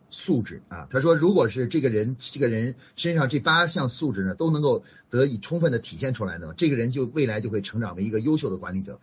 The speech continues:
可能能担任公司的C E O啊，或者是，呃，这个副总经理。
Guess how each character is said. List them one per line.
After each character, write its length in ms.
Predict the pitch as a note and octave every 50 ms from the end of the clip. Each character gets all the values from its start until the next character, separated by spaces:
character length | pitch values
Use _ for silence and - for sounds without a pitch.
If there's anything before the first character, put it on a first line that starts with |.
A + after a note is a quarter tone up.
| - - - -
可 120 | - A2+
能 260 | G#2 C#3 D3+ D3+ D3
能 160 | C3 C3 C3+
担 220 | C3 D3+ D3 D3 C#3
任 120 | B2+ A2+
公 140 | G#2+ C#3 C#3
司 140 | A#2+ C#3 B2
的 100 | A#2 G#2
C 140 | - - B2
E 180 | A#2+ A#2+ B2+
O 140 | B2 A#2 A#2
啊， 200 | A2+ G2+ F#2 - - - _
或 160 | - - B2+
者 60 | A#2 G#2+
是， 180 | G#2+ A2 G#2 - - - -
呃， 160 | G#2 G2+ F#2
这 100 | - G#2
个 220 | F#2+ G2 F#2+ F2+ F2
副 120 | - C3
总 140 | G#2+ F#2+ F#2+
经 160 | G#2+ A2 G2+
理。 120 | E2+ D2